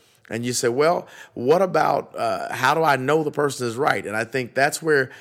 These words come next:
on the front end of relationships, there are just some things that we need to find that, that need to work for us. And we need to identify them by the type of relationship it is. Uh, I don't have to see eye to eye on everything with someone I do business with.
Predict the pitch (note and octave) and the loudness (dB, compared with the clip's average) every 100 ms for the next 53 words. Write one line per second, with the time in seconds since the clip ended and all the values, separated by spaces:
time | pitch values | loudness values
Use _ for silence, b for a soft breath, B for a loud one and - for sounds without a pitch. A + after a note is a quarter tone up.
0 | B B B2+ A#2+ A2+ - D#3+ D#3 D3 C#3 | B B -2 0 -4 -2 -2 0 -4 -2
1 | A#2+ A#2 A2+ B2+ A#2 G2+ G#2 - A#2 B2 | -2 0 0 -2 -4 -8 -6 -2 -2 0
2 | D#3 - A2 G#2 C3 A#2+ G#2 G2+ F#2+ C3 | -4 -4 -6 -4 -4 -4 -6 -6 -4 -4
3 | B2 A#2+ G#2+ G#2 A2+ A2 G#2 F#2+ - G2+ | -4 -4 -6 -4 -2 -2 -4 -8 -6 -6
4 | G#2+ A#2 G#2 G#2+ C3 - F#2+ E2 G2 - | -6 -6 -4 -2 -4 -4 -10 -8 -10 -14
5 | B B - A#2+ B2 B2 A2 G#2+ B2+ C3 | B B -4 -2 -2 -2 0 0 0 -2
6 | A2+ G2+ G#2 G#2+ G#2 G#2 G2+ F#2 - A#2 | 0 -2 -2 -2 2 2 0 -6 0 0
7 | A2+ G#2 G#2 A2 G#2+ F#2+ G2 G2+ A#2 A#2+ | 0 -6 -4 -4 -6 -8 -8 -4 0 0
8 | D2+ - B B B - F#2 - B2+ D3 | -2 -14 B B B -4 -4 2 2 2
9 | C#3 C3 C3 - C3 A#2+ - A#2 C3 A2+ | 0 0 -2 -6 -6 -8 -4 2 2 0
10 | - A2+ A#2+ A2 G#2 G#2+ - B2+ A#2+ A#2 | -2 0 2 0 -4 -8 -4 -2 -2 -2
11 | G#2+ G#2 G2+ - B2 A2+ G2+ A2 G2+ A2 | -4 -6 -6 -4 -4 -4 -2 -2 -2 -6
12 | F2+ A2+ D#3 B2+ F#2+ - F#2 | -2 2 2 0 -8 -8 -10